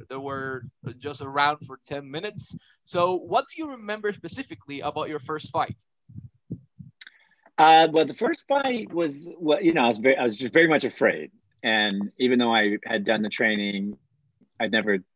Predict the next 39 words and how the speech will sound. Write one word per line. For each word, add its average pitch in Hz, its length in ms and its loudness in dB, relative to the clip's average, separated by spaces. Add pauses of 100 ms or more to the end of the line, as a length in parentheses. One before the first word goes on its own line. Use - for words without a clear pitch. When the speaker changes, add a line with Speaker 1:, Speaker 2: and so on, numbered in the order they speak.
(180)
Speaker 2:
did 107 220 4
professional 107 480 0
competition 104 580 -6
before. 90 440 -10 (480)
I 98 200 4
could - 160 -4
tell 110 280 6
very 101 260 4
quickly. 110 340 0
Actually, 113 440 4
I 110 120 0
moved 120 380 4
to 120 100 0
Japan 92 680 -2 (180)
and 101 200 0
finished 107 360 0 (240)
my 92 160 -4
training 98 480 -2 (320)
in 123 160 4
Japan, 92 560 -4 (260)
you 110 80 -6
know, 95 80 -2
living 101 300 2
in 98 100 -2
the 92 60 -2
Japanese 95 420 -2
dojo. 92 460 -6 (580)
And 107 140 2
it 104 40 2
was 107 120 0
there 117 240 6
I 101 60 6
sort 107 200 0
of 95 80 0
realized 95 680 4
who 131 180 2
Bas 95 320 0
Rutten 92 340 -4
was 85 480 -4